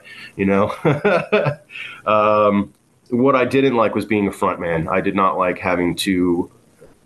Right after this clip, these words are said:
crowd banter. Um, I'm, I'm a fucking idiot and stupid shit comes out of my mouth all of the time. So having to,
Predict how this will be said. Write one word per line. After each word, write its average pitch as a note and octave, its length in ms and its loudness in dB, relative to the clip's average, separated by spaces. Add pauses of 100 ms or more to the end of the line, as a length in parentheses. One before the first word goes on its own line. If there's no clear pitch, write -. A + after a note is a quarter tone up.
(140)
crowd G2 400 0
banter. F2 580 0 (120)
Um, F2 380 0 (100)
I'm, G2+ 300 0
I'm F#2 140 0
a E2+ 40 -4
fucking F2 320 -2
idiot E2 340 -2
and F2 140 -2
stupid F#2 300 -4
shit - 180 -2
comes F2+ 180 -4
out F2 120 2
of E2 60 0
my F2 100 0
mouth E2+ 260 0
all E2 160 0
of D#2+ 80 -2
the E2 80 -6
time. E2+ 320 -2 (340)
So G#2 680 2 (200)
having B2 380 2
to, A2 460 0